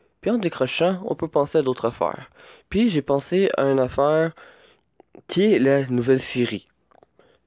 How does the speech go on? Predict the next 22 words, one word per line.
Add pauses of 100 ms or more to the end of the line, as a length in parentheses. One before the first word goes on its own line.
(200)
basée
sur
le
projet
que
j'ai
goût
de
faire
depuis
un
certain
temps. (1500)
Je
le
transforme (420)
en
série, (680)
tout
court. (1600)
Mais
ça,